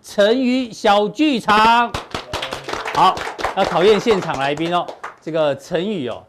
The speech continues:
这个看大家有没有读书，有没有读书。先从简单的开始哦。第一个，来，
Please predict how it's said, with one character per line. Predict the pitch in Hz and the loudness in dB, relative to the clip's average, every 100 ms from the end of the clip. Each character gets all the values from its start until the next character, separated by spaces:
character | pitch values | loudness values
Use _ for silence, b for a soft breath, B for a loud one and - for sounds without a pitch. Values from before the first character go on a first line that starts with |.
| _ | _
这 | 147 | -16
个 | 123 113 | -14 -14
看 | - 175 | -12 -6
大 | 175 | -4
家 | 165 | -4
有 | 139 | -4
没 | 143 | -6
有 | 147 | -8
读 | - 180 | -4 -2
书， | 285 285 - _ | 2 2 0 _
有 | 151 | -6
没 | 226 | -4
有 | |
读 | 165 | -4
书。 | 190 254 202 _ b b b b | -2 -4 -6 _ b b b b
先 | - 226 | -8 -4
从 | 190 165 175 _ | -2 -4 -6 _
简 | - 113 | -12 -8
单 | 131 | -6
的 | 156 | -6
开 | 135 127 | -6 -6
始 | 113 | -8
哦。 | 98 _ - | -14 _ -10
第 | 185 | -8
一 | |
个， | 190 - _ _ | -6 -10 _ _
来， | - | -20